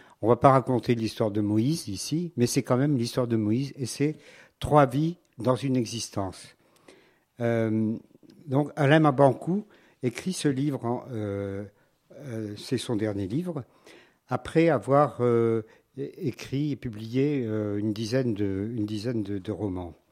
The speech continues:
Et c'est, c'est à, à partir de celui-ci, ou plutôt du précédent, c'est-à-dire Lumière de Pointe-Noire,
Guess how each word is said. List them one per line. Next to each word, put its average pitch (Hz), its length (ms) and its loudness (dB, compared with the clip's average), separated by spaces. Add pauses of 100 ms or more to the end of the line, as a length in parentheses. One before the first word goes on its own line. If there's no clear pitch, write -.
(720)
Et 123 80 -2
c'est, 165 240 -4
c'est - 160 -2
à, 139 160 0
à 151 100 -8
partir 143 460 0
de 120 140 -4
celui-ci, 131 440 -6
ou 160 60 -2
plutôt 147 320 -4
du 131 100 -6
précédent, 127 600 -2 (380)
c'est-à-dire 117 220 0
Lumière 135 400 0
de 120 60 -2
Pointe-Noire, 117 800 -2